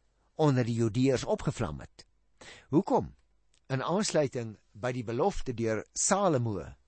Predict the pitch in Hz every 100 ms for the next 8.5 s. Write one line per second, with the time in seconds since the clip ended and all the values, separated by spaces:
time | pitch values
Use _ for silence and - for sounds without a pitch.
0 | _ _ _ _ 135 135 143 123 117 101
1 | 104 123 127 104 98 120 110 120 107 107
2 | 107 - 135 - - _ _ _ _ -
3 | - - 185 196 147 90 180 302 - 131
4 | 113 135 - - _ - 85 120 143 -
5 | 123 135 - 277 285 220 156 - - 151
6 | - 127 120 120 147 117 85 73 - _
7 | - - - - 214 180 190 - 175 160
8 | 254 285 - 170 -